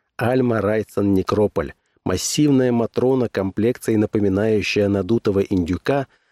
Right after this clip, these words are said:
продолжает хранить ошибочное убеждение,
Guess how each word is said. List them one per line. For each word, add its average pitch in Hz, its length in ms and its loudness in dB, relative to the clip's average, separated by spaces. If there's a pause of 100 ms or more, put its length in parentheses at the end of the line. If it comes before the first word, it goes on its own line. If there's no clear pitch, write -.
(200)
продолжает 120 640 0
хранить 131 420 0
ошибочное 117 680 0
убеждение, 90 880 0